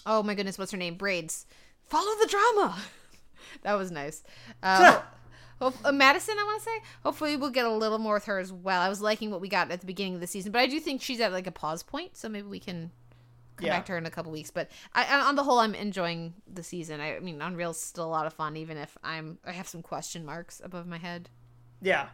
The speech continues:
Speaker 2: and that's, that's a good way to, that's a good way to sum up how I'm experiencing as well. I may have a couple more question marks, but we both have question marks.
Speaker 1: Hmm. Well, what wins your week in genre and drama?
Speaker 2: That's a great question. Uh,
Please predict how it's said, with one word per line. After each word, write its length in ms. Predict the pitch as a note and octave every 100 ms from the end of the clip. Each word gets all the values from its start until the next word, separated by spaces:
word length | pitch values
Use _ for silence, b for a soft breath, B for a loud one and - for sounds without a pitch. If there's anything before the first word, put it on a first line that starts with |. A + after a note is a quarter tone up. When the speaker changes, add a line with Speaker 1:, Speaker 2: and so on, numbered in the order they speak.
| -
Speaker 2:
and 240 | A#3 A3+ G#3+
that's, 300 | A#3 A#3 -
that's 280 | - G#3+ G#3
a 60 | A3
good 140 | G3
way 160 | F#3 F3
to, 160 | E3 D3 - - -
that's 240 | F#3+ F3+ G3+
a 40 |
good 120 | F3+
way 120 | D#3+ D3+
to 80 |
sum 220 | D3 - D#3
up 240 | C#3+ - - - - - -
how 240 | - E3+
I'm 160 | D3+ D3
experiencing 540 | C#3+ - D#3 D3+ E3
as 100 | D3
well. 200 | D#3+ D3+
I 80 | E3+
may 140 | F#3+ G#3
have 140 | G#3+
a 60 | G3
couple 240 | G#3 G3+
more 220 | D#3+ D#3+
question 400 | D#3 D#3+ - D#3
marks, 420 | D3 D#3+ - - - B B B
but 380 | - F3 D#3+ D#3
we 100 | F#3
both 160 | F3+ F#3
have 160 | G3+
question 320 | - D3+ - -
marks. 440 | - - - - D4+ A#3+
Speaker 1:
Hmm. 240 | A#3 A3 - - - - B B D#4
Well, 200 | C4 B3+
what 160 | B3 B3
wins 220 | C#4+ C4
your 80 | C4
week 240 | B3+ A#3
in 160 | A3 A3
genre 260 | G3+ G3+
and 120 | A3+
drama? 340 | A#3 E4 G#3 D3 - - - - - - - -
Speaker 2:
That's 160 | C#4+
a 40 | E4
great 220 | D4+ C#4+
question. 480 | C#4 C4+ - D3+ D#3
Uh, 420 | G3+ A3 A3+ A#3